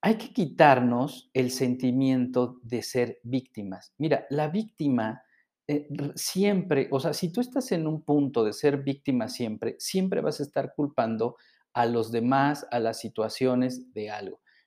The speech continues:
No me estoy refiriendo al, al elemento de víctima en un delito o una situación así. Me estoy dici-, te estoy hablando de este concepto de víctima en el día a día, en la vida diaria.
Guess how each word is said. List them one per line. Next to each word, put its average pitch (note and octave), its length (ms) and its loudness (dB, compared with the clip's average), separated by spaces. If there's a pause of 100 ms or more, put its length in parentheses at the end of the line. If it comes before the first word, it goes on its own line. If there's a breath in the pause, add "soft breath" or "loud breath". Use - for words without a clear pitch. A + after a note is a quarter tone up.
No G3+ 140 2
me E4 100 4
estoy F3+ 220 4
refiriendo C#3 800 2
al, G#2 460 0
al G#2+ 240 -2
elemento B2 480 0
de A#2 100 0
víctima A2+ 540 -4
en G#2+ 100 -4
un A2+ 100 0
delito G#2+ 540 -2
o F#2+ 80 -2
una G#2+ 160 -8
situación - 560 -10
así. - 220 -20 (320 soft breath)
Me - 80 -2
estoy B3+ 200 0
dici-, B3+ 360 0 (240)
te D3+ 100 0
estoy A3 220 2
hablando D3 500 4 (340 soft breath)
de C3 500 4
este - 300 -2
concepto C#3+ 560 2
de B2 120 2
víctima C3 680 0
en B2 180 2
el B2 200 0
día D3+ 360 4
a C#3 180 -4
día, C#3+ 380 4
en A2 120 -2
la A#2+ 120 2
vida D3 260 4
diaria. C#3+ 560 4